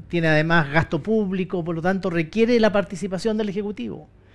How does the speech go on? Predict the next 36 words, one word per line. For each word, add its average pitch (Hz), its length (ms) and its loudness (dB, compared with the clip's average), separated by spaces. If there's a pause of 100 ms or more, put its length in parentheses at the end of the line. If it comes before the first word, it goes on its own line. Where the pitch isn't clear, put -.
(320)
Muchas 196 300 4
indicaciones 202 680 2
solo 214 320 0
van 214 140 2
a 190 60 0
ser 202 180 -4
posibles 208 520 -2
si 190 80 -4
el 165 80 0
Ejecutivo 160 480 -4
las 185 140 -2
presenta, 185 480 -4
si 165 120 -8
no 170 120 -4
van 175 100 -2
a 170 60 -4
ser 175 140 -6
declaradas 170 480 0
inadmisibles. 170 720 -8 (540)
Entonces 170 260 -4
yo 180 120 2
por 170 120 2
eso 175 160 -2
soy 196 180 0
partidario 175 600 -2
de 156 100 -4
que 147 120 -6
vayamos 160 420 0
a - 20 2
la 180 120 0
sala, 170 480 0 (580)
aprobemos 165 720 4
la 185 80 2
idea 180 180 2
de 185 60 6
legislar 175 680 4